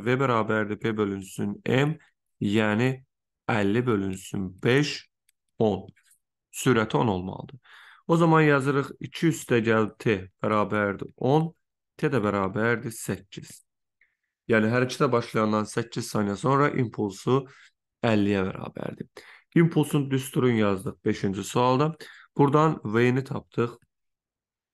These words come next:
V bərabərdir P bölü M, on. Və sonra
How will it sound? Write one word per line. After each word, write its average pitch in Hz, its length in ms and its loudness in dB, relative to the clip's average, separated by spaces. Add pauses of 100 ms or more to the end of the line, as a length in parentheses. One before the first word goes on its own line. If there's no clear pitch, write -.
(600)
V 110 200 4
bərabərdir 101 460 2
P 110 140 0
bölü 101 300 0
M, 120 180 -10
on. 123 340 0 (380)
Və 143 80 2
sonra 170 320 4